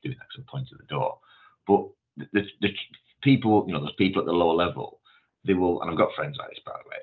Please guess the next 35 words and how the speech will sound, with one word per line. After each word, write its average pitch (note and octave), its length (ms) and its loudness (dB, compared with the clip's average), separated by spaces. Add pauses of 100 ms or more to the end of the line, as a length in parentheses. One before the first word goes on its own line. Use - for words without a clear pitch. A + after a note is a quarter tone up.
who F#2 120 -2
will F2 140 2
just E2 280 -2
equate E2 680 0
running G#2 280 4
around F#2 280 4
all C#2+ 180 -2
day B1 260 -6
from C#2+ 140 -12
one E2 340 -4
thing D#2+ 220 -6
to D#2+ 80 -2
the D#2 80 -2
next, D2 380 -4
nipping E2+ 320 -8
to D2+ 100 -12
B E2 180 2
and D#2+ 140 -10
Q D#2 220 0
to D2+ 80 -8
get D#2+ 200 0
someone D#2 160 -8
a - 40 -16
piece D#2 200 -4
of - 120 -18
pipe D#2+ 340 -2
and D2+ 100 -10
they C#2+ 60 -10
can D2+ 140 -16
go D#2 140 -10
and D#2 120 -16
fix - 240 -6
something D2 220 -10
on C#2 120 -12
something. D#2+ 360 -12